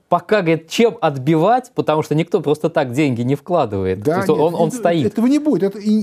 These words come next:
Speaker 2: и никто не будет, да, всё.
Speaker 1: У меня такой вопрос тогда.
Speaker 2: Пускай стоит, ну и
Speaker 1: Ага.
Speaker 2: хорошо, да.
Speaker 1: В нашей стране, я вот слушаю вас, да, всё
Speaker 2: Да.
Speaker 1: равно не понимаю. То есть, с одной стороны,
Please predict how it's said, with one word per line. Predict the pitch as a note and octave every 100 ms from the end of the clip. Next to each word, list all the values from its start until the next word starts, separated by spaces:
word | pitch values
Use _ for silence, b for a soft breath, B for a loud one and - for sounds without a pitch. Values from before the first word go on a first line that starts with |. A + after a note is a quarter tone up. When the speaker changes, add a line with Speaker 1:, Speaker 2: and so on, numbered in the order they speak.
| G#3
Speaker 2:
и | G3+
никто | G#3 A3 - C#4+
не | A3
будет, | F#3 A#2+ E2 F#2+
да, | G3
всё. | - - G3 - _ b b b b b b b b _ - - _ _ _
Speaker 1:
У | B2
меня | C3 E3+
такой | E3+ E3 E3
вопрос | D3+ E3+ D#3
тогда. | - G2 F#2+ G2 -
Speaker 2:
Пускай | - - B3+
стоит, | C4+ - E3 G3 -
ну | G3+
и |
Speaker 1:
Ага. | G#3+
Speaker 2:
хорошо, | D3+ E3 - D#3+
да. | D3 - b b b b b _ _ -
Speaker 1:
В | A2
нашей | G3 A3+ D#3
стране, | - D#3 F#3+ C4 C#3+
я | C3
вот | C3 A#2+
слушаю | C#3+ C3 A#2+
вас, | D3 A3+
да, | C#3+
всё | -
Speaker 2:
Да. | G3
Speaker 1:
равно | D#3 F#3+
не | D#3
понимаю. | C#3 D3+ D3+
То | -
есть, | -
с |
одной | A#2+ F3+ C4
стороны, | A3 G#3 C3+ G#2+